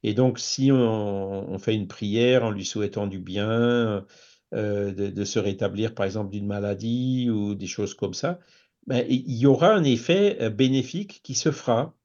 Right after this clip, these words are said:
hein, par la transmission, donc, de, des pensées et la transmission des fluides spirituels qui viendront, euh, soulager, euh, cette personne,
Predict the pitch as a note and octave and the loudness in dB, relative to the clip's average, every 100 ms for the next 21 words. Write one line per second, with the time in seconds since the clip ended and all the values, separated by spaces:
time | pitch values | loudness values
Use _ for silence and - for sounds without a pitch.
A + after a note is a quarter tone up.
0 | - A2 E3+ _ _ _ _ G#2 G#2 G#2 | -8 -8 -8 _ _ _ _ -2 0 0
1 | A#2+ A#2 B2+ A#2 - C#3 D3+ B2+ C3 B2+ | 0 0 0 -2 2 2 2 2 0 0
2 | A2 G2+ G2 A2 - G#2 G2 - D3+ F#3+ | -2 -2 0 -2 0 -2 -2 -2 -4 -4
3 | _ _ _ _ A2+ A#2 A#2 A#2 G#2+ - | _ _ _ _ 0 4 4 2 -4 -2
4 | A2+ - C#3+ B2 A2+ A2+ A2+ C3+ C3 G#2 | -4 0 2 0 0 -2 -2 0 0 0
5 | - - G2+ G2 - B2 D3 E3+ _ _ | -2 -10 -8 -8 -2 0 0 -4 _ _
6 | _ - A#2 G#2 A2 G#2+ - A#2 C#3 D3 | _ -6 -6 -2 -2 -2 -4 -2 -2 0
7 | A2+ G2+ G2+ G2+ G2 - A#2 A2+ G2 A#2 | 2 2 2 0 -4 -6 0 0 0 -2
8 | C#3 D3 G2+ G2 G2 G2 F#2+ F#2+ G2 G2+ | -2 -2 -6 -6 -6 -8 -8 -8 -10 -10
9 | - - A#2 A2+ - A2 - - G3 G3+ | -10 -4 -4 -4 -2 -4 0 2 2 0